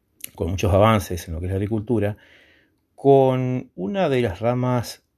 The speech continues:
más, más nobles, de las más nobles en la agronomía, que es la agroecología.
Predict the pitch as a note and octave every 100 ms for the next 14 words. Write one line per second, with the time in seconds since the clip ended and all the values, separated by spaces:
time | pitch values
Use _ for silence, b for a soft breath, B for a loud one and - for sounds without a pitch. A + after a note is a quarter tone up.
0 | _ - A2+ B2+ B2+ - A2+ A#2 A#2 A#2
1 | A2 F2+ E2+ - _ _ _ _ _ _
2 | _ _ _ - - F2+ A2+ A2+ A2+ G2+
3 | F2 F#2+ G2+ A2 B2 G#2 F#2+ G2+ _ _
4 | _ _ C3+ D3 D#3 B2+ - - G2+ G#2
5 | F2+ F2 E2 - E2 -